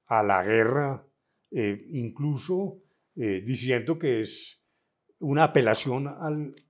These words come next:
pueblo basada en la fuerza del pueblo. Eso lo dijo al otro día del discurso de Cali famoso, cuando habló de la constituyente. Primero habló de una constituyente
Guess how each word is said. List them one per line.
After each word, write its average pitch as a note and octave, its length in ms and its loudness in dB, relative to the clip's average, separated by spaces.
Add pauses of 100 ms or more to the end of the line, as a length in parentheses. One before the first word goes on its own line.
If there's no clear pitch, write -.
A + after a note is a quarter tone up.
pueblo D3 680 6 (1600)
basada C#3+ 800 4
en D#3+ 140 2
la A#2+ 140 2
fuerza D#3+ 560 8
del C3+ 200 4
pueblo. B2+ 540 0 (1000)
Eso D#3 200 -2
lo D#3+ 160 2
dijo C#3 420 0
al B2+ 140 2
otro D#3+ 260 2
día D#3 220 4
del B2 140 0
discurso B2+ 460 -4
de A#2 100 0
Cali C#3 300 2
famoso, A#2 580 -6 (340)
cuando G#2+ 280 -6
habló A2+ 240 0
de B2+ 60 0
la A#2 100 0
constituyente. G#2+ 840 -8 (640)
Primero G2+ 360 -2
habló D#3+ 240 2
de E3 60 -2
una E3 120 -4
constituyente C3 880 -6